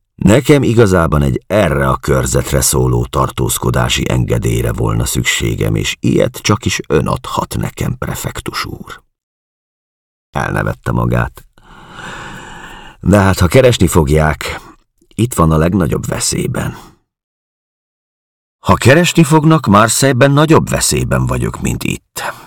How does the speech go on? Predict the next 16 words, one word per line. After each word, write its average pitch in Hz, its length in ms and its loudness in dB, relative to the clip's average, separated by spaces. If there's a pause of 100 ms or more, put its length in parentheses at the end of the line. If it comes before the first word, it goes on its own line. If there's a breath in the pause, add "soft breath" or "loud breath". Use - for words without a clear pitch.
(540 loud breath)
Marseille-ről 87 800 2
feltételezhetik, 78 1080 0
hogy - 200 -2
ott - 140 -4
vagyok. 57 540 -6 (600)
Erről 120 400 0
a 127 60 -2
körzetről 101 720 0
nem. - 420 -6 (1160 loud breath)
Adjon 101 360 2
nekünk 76 340 0
egy 69 140 0
hétre 73 380 0
szóló 64 340 0
tartózkodási - 1000 -4
engedélyt. - 840 -10